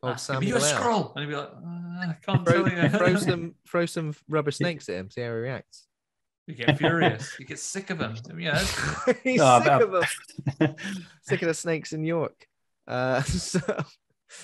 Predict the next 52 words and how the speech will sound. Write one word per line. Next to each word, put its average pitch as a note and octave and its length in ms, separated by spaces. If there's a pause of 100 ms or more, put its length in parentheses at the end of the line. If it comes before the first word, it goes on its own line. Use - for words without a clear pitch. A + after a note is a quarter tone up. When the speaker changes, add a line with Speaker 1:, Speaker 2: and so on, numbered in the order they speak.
(440)
Speaker 1:
so D3+ 440 (140)
that's G3 160
pretty G#3 140
much D3+ 200
it D#3+ 260
for, A#2+ 540 (100)
uh, A2+ 300
horror A#2+ 320
news, G#2+ 480 (260)
what A2+ 160
I've G#2 140
got. A2 300 (300)
I A#2 40
guess, C3 440 (440)
has A#2 100
anybody D#3 260
seen D3 240
anything D#3+ 320
this D#3+ 200
week - 160
that C#3+ 60
they C#3 100
wanted C#3+ 340
to C#3 160 (120)
discuss? - 540
I've E3 120
not F3+ 80
Speaker 2:
I've - 60
got - 60
Speaker 1:
seen C#3+ 140
all C3 80
Speaker 2:
one F3 100
Speaker 1:
that D#3+ 60
Speaker 2:
thing F3 120
Speaker 1:
much. D#3 60
Speaker 2:
I C#3+ 120
will C3 140
share C#3+ 380
with A2+ 260
you, - 120 (140)
Ben, B2 240
but A#2+ 180
I C3 100
think D3 240
for - 160
the B2+ 60
first D3+ 380
one, A#2 320 (220)
for, F3 140 (160)
for - 140
your D#3 360
interests, A#2 880